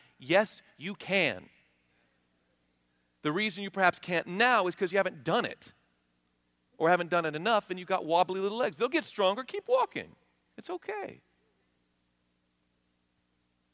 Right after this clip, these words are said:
"I found the six idle and you doing the work of but one. Your work could have been just as, could have been done just as well as by one, any one of the six. I cannot afford to pay the wages of seven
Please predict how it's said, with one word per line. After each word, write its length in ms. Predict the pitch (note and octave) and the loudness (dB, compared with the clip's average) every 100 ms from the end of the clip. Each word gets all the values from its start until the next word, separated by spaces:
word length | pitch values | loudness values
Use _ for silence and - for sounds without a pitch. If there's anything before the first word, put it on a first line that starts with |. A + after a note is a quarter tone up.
| _ _ | _ _
"I 100 | D#3+ | 0
found 260 | F3+ G#3 G#3+ | 4 6 6
the 60 | G#3 | 4
six 260 | A#3+ - | -2 2
idle 240 | A3 A3+ G#3+ | 6 6 6
and 140 | G3+ | 2
you 80 | A#3 | -2
doing 240 | A#3 A#3 | -2 -2
the 80 | A3 | 0
work 180 | A3 A#3 | 0 0
of 60 | |
but 140 | G#3 A3+ | 0 2
one. 180 | B3+ G3 | 0 2
Your 220 | G3+ D4 | 4 4
work 180 | C#4+ C#4 | 4 2
could 120 | C4+ | 0
have 40 | |
been 160 | C4 A#3 | -2 2
just 260 | A3+ A#3 | 2 2
as, 160 | B3 G#3+ - - - | -4 -14 -18 -20 -12
could 100 | E3+ | 2
have 80 | G#3+ | 2
been 80 | |
done 220 | G3+ G#3+ E3 | 4 0 2
just 260 | F#3 G#3+ | 0 0
as 100 | C4+ | -2
well 260 | A3+ B3 G#3 | 4 4 4
as 100 | E3+ | 4
by 120 | F#3+ | 2
one, 160 | D#3+ - | 2 -2
any 160 | F3 A#3 | -2 0
one 160 | G#3+ | -2
of 80 | A3+ | -2
the 80 | E3 | -6
six. 360 | - D#3+ - - - - - | -8 -8 -10 -20 -20 -6 4
I 140 | A3 | 4
cannot 420 | - A#3+ B3+ A#3+ | 4 2 2 4
afford 560 | A3+ - B3+ C4+ A3+ G#3 | 2 2 4 6 6 4
to 80 | G#3 | -4
pay 260 | G#3 A3 G#3 | 2 4 4
the 80 | |
wages 500 | G3 A3 C4+ A3 A3+ | 4 6 6 4 -2
of 80 | F#3+ | -4
seven 480 | - C4+ A3+ C#3+ E3+ | 0 4 4 2 -2